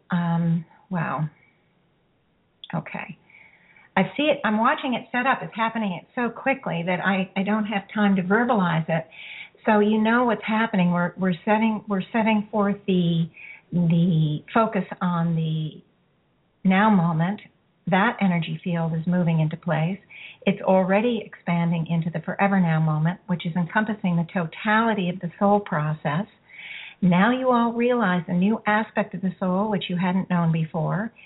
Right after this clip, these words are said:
It is now including not only you at the soul level, but your twin soul energy and its facade soul,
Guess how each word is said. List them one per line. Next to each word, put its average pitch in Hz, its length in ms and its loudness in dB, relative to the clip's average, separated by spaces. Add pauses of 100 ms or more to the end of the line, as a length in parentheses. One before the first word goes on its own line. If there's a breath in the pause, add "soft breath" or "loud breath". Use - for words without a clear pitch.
(140 loud breath)
It 185 160 2
is 180 140 2
now 185 400 2
including 185 680 0 (320 loud breath)
not 185 340 4
only 190 580 2
you 196 760 0 (220)
at 180 160 0
the 175 160 -4
soul 180 240 0
level, 175 520 -2
but 170 280 2
your 180 440 0 (160)
twin 240 340 0 (160)
soul 175 540 0
energy 165 720 -4
and 170 200 -2 (160)
its 240 220 -2 (400 soft breath)
facade 170 580 -2 (680 soft breath)
soul, 170 520 2